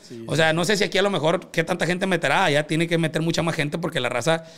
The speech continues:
Speaker 2: quiere sentir ese, e-, e-, ese rollo, esa cura, esa conexión que, que, pues, no, no es muy común, pues.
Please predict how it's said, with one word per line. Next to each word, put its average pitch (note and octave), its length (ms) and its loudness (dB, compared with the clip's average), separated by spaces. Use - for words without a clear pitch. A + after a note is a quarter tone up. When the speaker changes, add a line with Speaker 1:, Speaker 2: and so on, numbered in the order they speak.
Speaker 2:
quiere D#3 180 4
sentir C#3 320 0
ese, D3+ 160 2
e-, - 340 -4
e-, - 120 -4
ese D3+ 180 2
rollo, C#3 260 2
esa D#3 180 -2
cura, D#3 320 2
esa D3+ 120 -2
conexión C#3+ 520 -4
que, B2 340 0
que, C#3+ 120 -2
pues, A#2+ 200 -4
no, C3+ 280 -4
no D3 240 0
es D#3+ 60 2
muy E3 160 2
común, B2+ 380 2
pues. - 280 -10